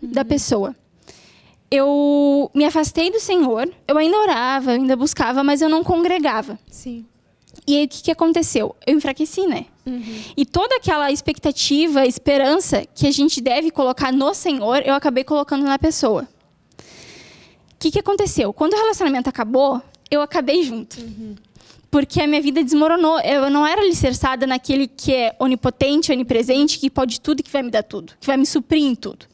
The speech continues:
Speaker 1: que é o Senhor. Não, eu era alicerçada naquela pessoa.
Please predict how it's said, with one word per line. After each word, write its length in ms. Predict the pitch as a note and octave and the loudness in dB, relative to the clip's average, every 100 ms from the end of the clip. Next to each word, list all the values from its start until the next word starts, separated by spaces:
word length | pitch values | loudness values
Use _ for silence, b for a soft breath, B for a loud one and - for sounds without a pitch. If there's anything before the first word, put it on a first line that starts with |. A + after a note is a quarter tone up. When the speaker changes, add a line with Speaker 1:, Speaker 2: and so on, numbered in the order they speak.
| _ | _
Speaker 1:
que 100 | - | -4
é 40 | A3+ | -2
o 40 | |
Senhor. 340 | - G#3+ E3+ - | -2 -4 -6 -2
Não, 240 | C4+ C#4 | 0 2
eu 80 | C#4 | 2
era 140 | B3 B3 | 0 0
alicerçada 480 | B3+ C4 - B3 C4+ | -2 -4 -2 -2 -2
naquela 260 | B3+ D#4 | -2 -2
pessoa. 360 | D#4+ - F3+ | -4 -6 -8